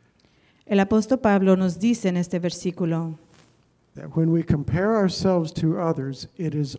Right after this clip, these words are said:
Speaker 2: unwise.
Speaker 1: Que compararnos con los demás es imprudente.
Speaker 2: So if you ever think about someone else,
Speaker 1: So, si alguna vez piensas de alguien más,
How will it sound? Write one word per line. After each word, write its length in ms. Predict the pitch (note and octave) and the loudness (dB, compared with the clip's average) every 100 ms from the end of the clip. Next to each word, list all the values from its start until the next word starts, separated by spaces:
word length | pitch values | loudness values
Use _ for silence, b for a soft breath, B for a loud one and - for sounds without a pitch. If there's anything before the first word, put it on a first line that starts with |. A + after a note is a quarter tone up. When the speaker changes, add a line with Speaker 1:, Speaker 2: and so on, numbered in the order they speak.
| - | -4
Speaker 2:
unwise. 1200 | D#3+ E3 E3 D3 D3 D#3 D3 B2+ A#1+ - - - b _ G#3+ | -2 0 0 -2 -2 -2 -2 -6 -12 -16 -16 -16 b _ -6
Speaker 1:
Que 80 | G3+ | 0
compararnos 800 | G#3 G#3 G#3 G#3 G#3+ B3+ C4+ - | 0 0 2 4 4 4 2 2
con 220 | A#3 G#3 | 0 2
los 180 | F#3+ F3+ | 2 0
demás 680 | F#3 F#3 F#3 E3 D#3+ - - | -2 -2 -2 -2 -4 -8 -4
es 300 | G3+ G#3 - | -2 -2 -4
imprudente. 840 | G3 G3 G3+ F3+ D#3+ D#3+ D#3 D3+ D3 _ - b b b b b | -6 -4 -4 -4 -4 -6 -8 -10 -12 _ -20 b b b b b
Speaker 2:
So 380 | - F3 F3 F#3 | -2 4 4 4
if 260 | F3+ F3 F#3 | 2 2 4
you 460 | G3+ G3+ F#3+ C3+ - | 6 8 6 2 0
ever 300 | F3 F3+ E3+ | 2 4 2
think 720 | D#3+ G3 F3+ D#3+ - - - - | 2 2 2 0 -6 -14 -14 -10
about 400 | D#3+ D3 D#3+ E3+ | -6 -2 -2 -2
someone 480 | - - D#3 D3+ C#3+ | -4 -2 0 -2 -4
else, 560 | C#3+ C#3 - - - - b b b | -6 -10 -12 -16 -18 -20 b b b
Speaker 1:
So, 120 | - A3 | -8 -4
si 120 | A3 | 0
alguna 280 | G#3 A#3 A#3 | 0 0 0
vez 280 | G#3 G3 G3 | -2 -2 -2
piensas 460 | G3+ F#3+ G3 F#3+ | -2 0 0 0
de 100 | F#3 | 2
alguien 320 | E3+ E3+ G3+ | 2 4 2
más, 460 | F#3+ D#3+ E3 - | 2 0 -2 -6